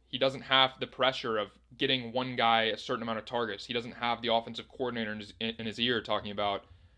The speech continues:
"Hey, we gotta get this guy some targets. We gotta get him some yards." There's none of that. He can just drop back, avoid the pressure however he can, and then look downfield.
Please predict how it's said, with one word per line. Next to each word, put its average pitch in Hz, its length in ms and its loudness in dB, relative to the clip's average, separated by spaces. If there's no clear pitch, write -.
"Hey, 110 180 -6
we 101 120 -10
gotta 101 240 -4
get 104 160 -6
this 104 160 -6
guy 113 180 6
some 110 160 -8
targets. 120 400 0
We 107 60 -14
gotta 101 220 0
get 110 140 -2
him 113 160 -10
some 113 160 -8
yards." 113 480 2
There's 131 160 0
none 151 100 0
of 131 100 2
that. 139 220 8
He 117 80 -10
can 123 120 -6
just 117 160 -8
drop 131 300 4
back, 127 420 2
avoid 127 340 2
the 147 60 -4
pressure 135 400 2
however 123 240 2
he 120 60 -8
can, 123 280 -2
and 117 100 -4
then 110 240 -4
look 123 220 -4
downfield. 120 500 0